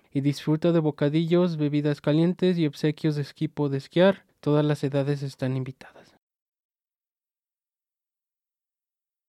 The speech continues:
Papá Noel viene a la escuela primaria de Teyure. El evento comunitario se celebra en la temporada navideña con comida, juegos para toda la familia.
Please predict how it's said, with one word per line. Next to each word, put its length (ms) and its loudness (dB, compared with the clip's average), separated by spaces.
Papá 340 6
Noel 300 8
viene 260 6
a 40 6
la 80 4
escuela 360 2
primaria 460 2
de 100 -2
Teyure. 560 -2
El 140 0
evento 360 0
comunitario 960 0
se 160 -6
celebra 480 0
en 80 0
la 80 -2
temporada 480 -2
navideña 560 -2
con 220 -6
comida, 880 -2
juegos 480 -2
para 300 -2
toda 260 -2
la 100 -2
familia. 640 -2